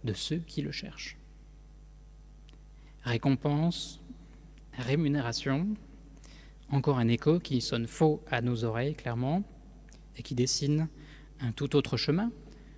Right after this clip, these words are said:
que celui de l'apôtre Paul, sur lequel Martin Luther s'appuiera pour formaliser sa doctrine,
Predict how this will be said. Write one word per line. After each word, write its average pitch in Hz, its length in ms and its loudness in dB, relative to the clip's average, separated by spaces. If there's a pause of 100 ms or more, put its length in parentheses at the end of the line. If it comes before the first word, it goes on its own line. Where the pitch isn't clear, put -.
(300)
que 113 120 -2
celui 120 400 0
de 110 80 -2
l'apôtre 113 380 -2
Paul, 170 380 2 (1000)
sur - 160 0
lequel 123 280 6
Martin 117 320 2
Luther 143 440 0 (640)
s'appuiera 127 600 0 (520)
pour - 140 -4
formaliser 117 580 2
sa 113 160 -4
doctrine, 151 560 0